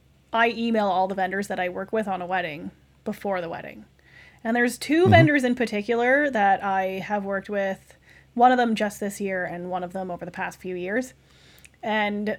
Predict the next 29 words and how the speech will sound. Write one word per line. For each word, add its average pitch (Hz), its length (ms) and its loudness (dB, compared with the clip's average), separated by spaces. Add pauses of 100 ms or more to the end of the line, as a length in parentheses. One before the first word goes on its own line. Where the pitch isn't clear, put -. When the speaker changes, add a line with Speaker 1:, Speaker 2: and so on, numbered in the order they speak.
(140)
Speaker 1:
they 220 160 0
get 220 160 0
an 240 100 0
email 202 720 -2
every 202 260 -4
time 196 520 -4 (540)
I 190 320 -6
shoot 202 300 -4
a 220 60 -2
wedding 220 480 0 (540)
that 180 200 -6
they're 165 420 -4 (1040)
working 170 320 -6
at. 123 200 -14
Speaker 2:
Mm-hmm. 120 240 6 (480)
Speaker 1:
Um, 233 360 8 (560)
so 320 160 -2
the 277 80 6
one 294 160 4
that 339 80 6
I've 370 160 6
worked 285 200 4 (200)
<laughs> - 200 -8
with 254 240 4
over 220 200 0
the 220 80 -4
past 208 260 0
couple 226 260 0
years, 269 400 0